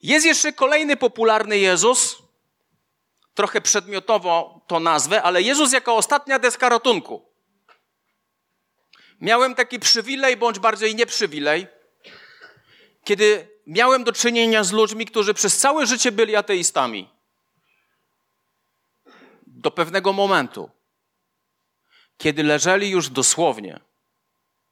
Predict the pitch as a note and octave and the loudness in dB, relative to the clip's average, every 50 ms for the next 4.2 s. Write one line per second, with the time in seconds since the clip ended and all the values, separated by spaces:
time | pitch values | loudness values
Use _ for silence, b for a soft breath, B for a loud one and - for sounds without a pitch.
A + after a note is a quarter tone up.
0 | _ _ _ _ _ _ _ _ _ _ _ _ - - A2 A2 A2+ B2+ C3+ C3 | _ _ _ _ _ _ _ _ _ _ _ _ -14 -8 -4 -2 0 2 0 0
1 | B2+ C3 A#2+ - - A2+ G#2 G2 - - - - - _ _ _ _ _ _ _ | -2 -4 -6 -4 -4 -2 -4 -4 -4 -6 -8 -8 -10 _ _ _ _ _ _ _
2 | _ _ _ _ _ _ _ _ _ _ _ - B B B B B B B D3 | _ _ _ _ _ _ _ _ _ _ _ -20 B B B B B B B -4
3 | D3 D3+ F#3+ F#3 - F3+ F3+ G3 G3 F#3+ F3+ F3+ G3 E3 C#3+ C3 A#2 - - D3+ | -2 0 -2 -2 -2 -2 0 0 0 -2 -2 -4 0 0 0 2 0 0 0 0
4 | E3 F3+ G#3 | 0 0 -2